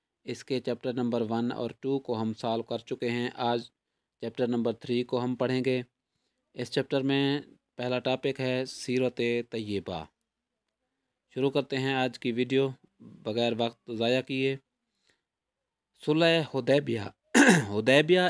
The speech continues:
एक कुएं का नाम है जो मक्का मुकरमा से अठारह किलोमीटर दूर है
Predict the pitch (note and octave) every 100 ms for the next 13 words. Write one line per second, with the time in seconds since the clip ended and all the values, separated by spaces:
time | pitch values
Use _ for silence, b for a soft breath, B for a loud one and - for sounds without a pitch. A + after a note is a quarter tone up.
0 | D3+ D#3 D3+ - D#3 D#3+ D3+ C3 B2+ C#3
1 | - _ _ _ _ _ _ - A2 A2+
2 | A#2+ B2+ G2 F2+ E2 - _ _ b b
3 | _ A2 C3 C#3 - E3 D#3 C3+ C#3 C#3+
4 | D3+ D3 C3+ C3 B2+ - C3 C3 C#3 B2+
5 | A#2+ A2+ A2+ A#2+ A#2 A2+ F#2+ G#2+ G#2 F#2
6 | D#2+